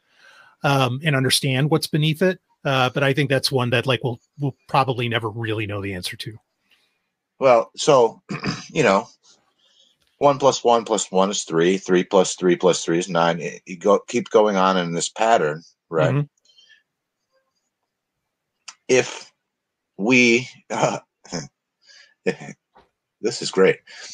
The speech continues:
Speaker 2: We,
Speaker 1: <laughs>
Speaker 2: uh, we exist like our gut bacteria, eh, like life exists at, on a microscopic level. And then we also exist,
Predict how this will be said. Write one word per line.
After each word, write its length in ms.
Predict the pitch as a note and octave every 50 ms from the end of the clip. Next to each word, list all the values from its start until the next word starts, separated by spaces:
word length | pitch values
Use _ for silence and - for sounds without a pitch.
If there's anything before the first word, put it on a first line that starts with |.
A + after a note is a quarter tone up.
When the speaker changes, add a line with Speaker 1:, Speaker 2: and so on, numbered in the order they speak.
| - -
Speaker 2:
We, 160 | - C#3 C#3 - E3 - D3+
Speaker 1:
<laughs> 200 | D3+ - _ -
Speaker 2:
uh, 280 | B2+ A#2+ G#2+ G2+ F#2+ F#2+ - - -
we 440 | A2+ A#2 C#3+ E3 G3 G3+ E3+ B2+ - - - _ _ _ _ _ _ _ _ _ _
exist 600 | - A#2 A2+ G2+ - A2+ A2+ A2 G2+ - - -
like 460 | G#2+ G#2 G2 G2 F#2+ F2+ - - - - _ _
our 320 | - F2 F2 F2 F2 D#2 - _ _ -
gut 220 | - G2 G2 - - -
bacteria, 520 | F2 D#2 D2+ - - - E2+ D2+ D#2 D#2 -
eh, 160 | E2+ E2+ F2 - - _
like 260 | - F#2+ F#2+ F#2 -
life 280 | G2 F2+ F2 F2 - -
exists 560 | F2 D2 - - E2+ E2 D#2 - - - - _ _ -
at, 240 | - E2+ E2 D#2+ -
on 140 | C#2+ D#2+ D#2+
a 60 | D#2
microscopic 1080 | D#2 D#2 D#2 D#2+ E2 D#2 - - E2 D2+ C2+ - - - D#2 D#2 D2 - D#2+ - -
level. 420 | D#2+ D#2 D2 C#2+ D2+ F2 F#2 - _ _ _ _ _ _ _ _ _ _ _ _ -
And 140 | - G#2 F#2+
then 180 | F2+ E2+ E2 E2
we 240 | D#2+ F#2 F#2 F2+ -
also 600 | - E2 F#2+ G2+ - - G2 E2+ D#2+ D#2+ D#2 D2
exist, 720 | - E2+ E2 D#2+ D#2 D#2+ D#2+ D#2+ D#2+ - - - - -